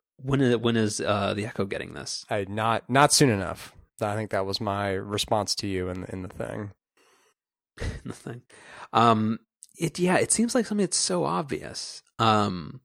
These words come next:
Speaker 2: Well, obvious, but maybe not something that's easy to do.
Speaker 1: Yeah, or, or, or sorry, not obvious, but, like, something that seems so critical that I'm sure probably does have a high degree of difficulty to do, to do well, especially since, like, uh,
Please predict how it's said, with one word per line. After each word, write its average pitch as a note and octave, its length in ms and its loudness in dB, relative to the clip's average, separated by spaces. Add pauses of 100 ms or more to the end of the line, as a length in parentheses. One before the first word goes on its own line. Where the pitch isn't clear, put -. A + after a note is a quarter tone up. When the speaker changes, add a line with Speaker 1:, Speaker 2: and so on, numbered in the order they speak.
(340)
Speaker 2:
Well, D#3+ 220 8
obvious, G#2 400 4
but G#2 160 2
maybe G2+ 260 0
not F#2+ 440 -2
something G2+ 320 2
that's F#2+ 400 -4
easy G2+ 240 -6
to F2 100 -6
do. G2+ 400 -8 (960)
Speaker 1:
Yeah, - 80 -2
or, - 160 2
or, F#3+ 200 8
or F3 60 8
sorry, C#3+ 200 8
not E3 180 6
obvious, D3+ 340 2
but, - 140 2
like, A2+ 120 0
something D#3 260 2
that A2+ 180 2 (160)
seems A#2+ 320 2
so - 220 2
critical - 680 -4 (560)
that A2+ 140 2
I'm A2 80 6
sure D3 180 6
probably A2+ 280 4
does A#2+ 240 4
have G#2+ 120 0
a - 40 -2
high G#2 140 -2
degree G2+ 220 -2
of G2+ 80 -2
difficulty - 420 -4
to - 100 -6
do, F2 240 -4
to - 160 -4
do G2 180 -4
well, G2+ 400 -2 (640)
especially A#2+ 360 4
since, G2+ 380 -2
like, - 340 -2
uh, D2+ 260 -10